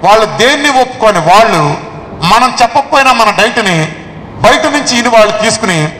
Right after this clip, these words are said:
దానికి విఆర్కే డైట్ ఇండియా అని రిజిస్టర్ చేశారు. చైనా చరిత్రలో ఒక ఇతర దేశం డైట్ రిజిస్టర్ చేసిన చరిత్ర ఒక్క విఆర్కే డైట్ ఇండియాకి వచ్చింది. దాంతో వాళ్ళు చేసింది ఏంటంటే,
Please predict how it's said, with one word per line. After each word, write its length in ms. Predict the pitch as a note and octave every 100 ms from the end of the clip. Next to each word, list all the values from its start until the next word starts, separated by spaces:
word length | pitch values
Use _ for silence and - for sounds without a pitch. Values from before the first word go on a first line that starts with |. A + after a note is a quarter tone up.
| - - -
దానికి 540 | F#3+ G#3+ G3 E3+ D#3+ E3
విఆర్కే 560 | D3+ A#3+ C4+ C4+ C4 B3
డైట్ 280 | A3+ A#3+ G#3+
ఇండియా 460 | G3+ A3 A#3+ B3+
అని 140 | A#3+ A3
రిజిస్టర్ 340 | A3 - G3
చేశారు. 460 | F#3+ F#3 D3+ C#3+ C#3+ - - - - A3+
చైనా 220 | C#4 C#4
చరిత్రలో 760 | C4 B3+ B3+ B3+ B3 A#3+ A#3 - - - - - F3+
ఒక 120 | G#3+
ఇతర 500 | A3+ G#3+ C#4+ D4+ C#4+ C#4
దేశం 300 | C#4 C4+ B3
డైట్ 200 | B3 B3
రిజిస్టర్ 300 | B3 - B3+
చేసిన 380 | A#3 A3 - A3+
చరిత్ర 480 | B3 B3 G#3 F3 - - - - A#3
ఒక్క 220 | - -
విఆర్కే 500 | A#3+ A#3 B3 A#3+ A#3+
డైట్ 200 | A3+ A3
ఇండియాకి 320 | G#3 G#3+ G#3
వచ్చింది. 480 | G3 - E3 C#3+ C#3 C#3+ - - - -
దాంతో 340 | F3 A3 C4+ B3
వాళ్ళు 280 | A#3+ A#3 G#3+
చేసింది 260 | G#3 G3
ఏంటంటే, 580 | F3 D#3+ D3 C3 B2+